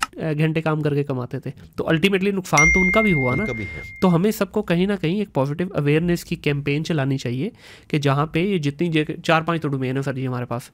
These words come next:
Speaker 2: हम्म, हम्म, हम्म, हम्म।
Speaker 1: ठीक है, इससे बाहर तो है ही कुछ नहीं ना हमारे
Speaker 2: है
Speaker 1: पास।
Speaker 2: नहीं।
Speaker 1: चार पांच डोमेन है, क्या हम उनको भी प्रोटेक्ट नहीं कर सकते?
Speaker 2: हम्म, हम्म, हम्म।
Speaker 1: एक देखें, दुनिया की चौथी या तीसरी या दूसरी बड़ी ताकत है जो फ्रीलांसिंग वर्ल्ड में है,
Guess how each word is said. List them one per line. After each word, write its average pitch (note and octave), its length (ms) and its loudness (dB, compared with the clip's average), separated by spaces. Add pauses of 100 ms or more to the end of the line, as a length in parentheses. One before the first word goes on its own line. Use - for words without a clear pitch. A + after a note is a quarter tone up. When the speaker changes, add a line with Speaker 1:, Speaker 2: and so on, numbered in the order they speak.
Speaker 2:
हम्म, C#3 100 -4
हम्म, C3 120 -6
हम्म, G2+ 180 -6
हम्म। D#2 100 -12
Speaker 1:
ठीक D#3+ 160 2
है, D#3+ 120 4
इससे D#3+ 200 2
बाहर D#3 200 4
तो D#3+ 100 0
है D#3+ 120 4
ही F3+ 60 6
कुछ F3 220 -4
नहीं C#3+ 120 -2
ना A#3 80 -2
हमारे D3 240 2
Speaker 2:
है - 60 -4
Speaker 1:
पास। C3+ 140 0
Speaker 2:
नहीं। - 300 -20
Speaker 1:
चार E3+ 200 2
पांच F3 200 2
डोमेन D3 280 0
है, E3 80 -2
क्या E3 140 -2
हम D#3 100 0
उनको D#3 200 -2
भी G#3+ 80 0
प्रोटेक्ट F3 340 -4
नहीं E3+ 100 -2
कर E3 80 -2
सकते? D3+ 420 -10
Speaker 2:
हम्म, A#2 120 -6
हम्म, A2+ 100 -8
हम्म। D#2+ 240 -12 (480)
Speaker 1:
एक C3+ 120 -2
देखें, C#3+ 320 0
दुनिया C#3 320 0
की D#3+ 300 -4 (100)
चौथी D#3+ 400 0
या D#3+ 60 0
तीसरी D#3+ 440 -4
या E3+ 120 -2
दूसरी D3+ 320 -4
बड़ी D3+ 260 0
ताकत C#3+ 400 -2
है C#3+ 180 -4 (360)
जो D#3+ 60 0
फ्रीलांसिंग D3 560 -2
वर्ल्ड F#3 220 2
में F3+ 120 0
है, C#3+ 200 -2